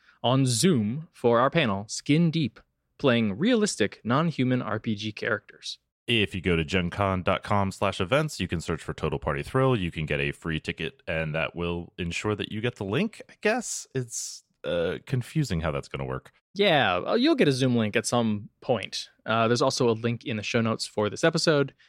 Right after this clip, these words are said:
Speaker 1: Uh, we're gonna expand upon stuff we've talked about on the show before. What is it like to play non-human characters? How do you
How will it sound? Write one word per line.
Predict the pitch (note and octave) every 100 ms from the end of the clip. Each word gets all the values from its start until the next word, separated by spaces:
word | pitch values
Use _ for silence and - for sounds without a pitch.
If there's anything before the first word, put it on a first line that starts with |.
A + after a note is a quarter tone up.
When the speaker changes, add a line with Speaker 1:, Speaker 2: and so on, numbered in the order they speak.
| D3
Speaker 1:
Uh, | C3+
we're | E3+
gonna | G3 F3+
expand | - - A3 G3+
upon | F3
stuff | D#3+ D3 C3+
we've | B2
talked | B2 B2
about | A#2
on | G#2
the | G2
show | - G#2 G2+
before. | G#2+ - G#2 G2
What | A2 B2
is | B2
it | A#2
like | A#2 G#2+ -
to | G#2+
play | - - G2+ G#2 G2 - _ -
non-human | B2 B2 A#2 A#2
characters? | C3 A2+ - A2+
How | - B2+
do | B2
you | B2+ B2+ B2+ A#2+ A#2+ A2+